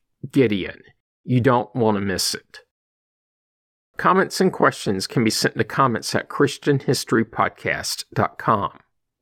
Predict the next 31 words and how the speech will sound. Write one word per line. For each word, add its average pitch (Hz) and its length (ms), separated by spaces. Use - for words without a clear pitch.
As 120 400
always, 123 480
you 107 80
can - 140
find 117 260
information 143 680
about 101 320
the 107 80
podcast - 880
on 120 180
the 127 140
internet 113 580
at 113 140
christianhistorypodcast 107 1800
dot - 260
com. - 400
This 175 320
week, - 400
help - 280
others 151 360
to 143 80
find 127 320
the 110 60
podcast 87 720
by 113 100
leaving 127 380
a 107 40
positive 127 560
review 117 340
on 107 80
iTunes. 92 840